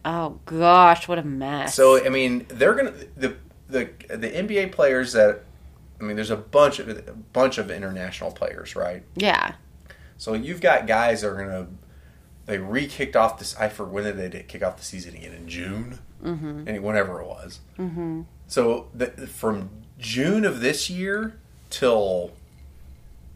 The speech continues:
Speaker 2: August of next year,
Speaker 1: Yeah.
Speaker 2: uh, of twenty twenty-one, they're gonna play basketball for basically ten months, ten of
Speaker 1: Yeah.
Speaker 2: those twelve months or
Speaker 1: Yeah.
Speaker 2: thirteen months.
Speaker 1: Yeah.
Speaker 2: Uh, and it's,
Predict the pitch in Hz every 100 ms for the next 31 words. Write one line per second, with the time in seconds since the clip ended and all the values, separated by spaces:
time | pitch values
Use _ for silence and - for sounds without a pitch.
0 | - 95 123 143 190 233 - - - -
1 | - - - - 113 104 120 - - 190
2 | 196 226 254 - 180 165 151 - - -
3 | - - - 117 107 104 - 170 170 -
4 | 170 127 120 151 185 - - - - -
5 | - - - 180 247 - 208 185 156 123
6 | 175 - 135 110 - 107 - 104 - -
7 | 208 - 147 104 92 - - - - 156
8 | 151 135 104 107 107 - - 156 139 131
9 | 123 113 110 - 107 92 90 90 90 -
10 | - 165 160 165 175 165 165 160 - -
11 | - - 160 151 - - - 110 104 101
12 | 95 - 113 113